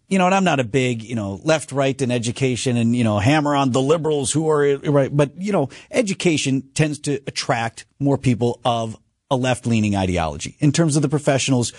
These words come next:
who do that, whether you're talking about teachers or administrators or whatever.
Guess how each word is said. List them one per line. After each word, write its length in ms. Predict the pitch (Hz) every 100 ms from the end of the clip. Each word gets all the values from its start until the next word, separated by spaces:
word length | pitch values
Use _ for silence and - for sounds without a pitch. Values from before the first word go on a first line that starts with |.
| -
who 120 | 135
do 160 | 113 95
that, 180 | 73
whether 200 | - 175
you're 80 | 175
talking 280 | 165 147 135
about 140 | 135
teachers 420 | 127 135 - 123 113
or 60 |
administrators 580 | 104 107 101 104 95 92
or 80 | 92
whatever. 380 | 90 85 -